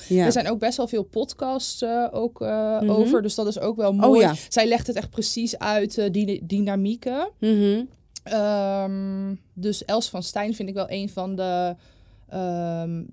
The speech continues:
Speaker 2: bekendste de laatste tijd. Ja.
Speaker 1: Ja, ja. Oké, super. Dope.
Speaker 2: Ja.
Speaker 1: Eh, ja.
Speaker 2: En zij is natuurlijk al helemaal volgeboekt tot, eh, twee jaar. En dat kost echt heel veel geld. Dus dan kan je beter bij mij in Rotterdam
Speaker 1: <laughs>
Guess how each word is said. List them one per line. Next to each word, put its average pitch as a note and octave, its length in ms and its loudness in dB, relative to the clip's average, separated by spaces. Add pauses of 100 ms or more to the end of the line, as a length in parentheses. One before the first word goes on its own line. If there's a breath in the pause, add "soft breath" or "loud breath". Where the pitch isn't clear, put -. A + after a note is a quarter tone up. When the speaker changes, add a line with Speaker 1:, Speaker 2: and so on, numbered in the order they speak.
(260)
Speaker 2:
bekendste F#3+ 680 -2
de F3 60 -4
laatste F3 400 -6
tijd. - 300 -12
Ja. F#3+ 140 2
Speaker 1:
Ja, F3 200 2 (220)
ja. E3 200 -2 (360)
Oké, F3 320 -4
super. D3+ 540 -8 (100)
Dope. E3 380 -4 (460 soft breath)
Speaker 2:
Ja. C4 260 -4 (400)
Speaker 1:
Eh, A3 760 4
ja. C4+ 360 4 (320)
Speaker 2:
En F#3+ 120 -4
zij G#3+ 200 -2
is A3+ 100 -2
natuurlijk G3 380 -4
al F#3+ 80 0
helemaal F3+ 260 -2
volgeboekt E3+ 600 -6
tot, E3+ 260 -12
eh, F3+ 80 -8
twee F3 280 -6
jaar. E3 300 -6
En F3 140 -6
dat E3 140 -14
kost - 260 -12
echt - 160 -14
heel E3+ 140 -6
veel D#3 100 -8
geld. E3+ 220 -10
Dus - 100 -10
dan E3+ 120 -10
kan E3+ 160 -10
je E3+ 80 -8
beter E3 340 -8
bij D#3+ 100 -8
mij D#3+ 220 -6
in E3 100 -2
Rotterdam - 480 10
Speaker 1:
<laughs> - 60 4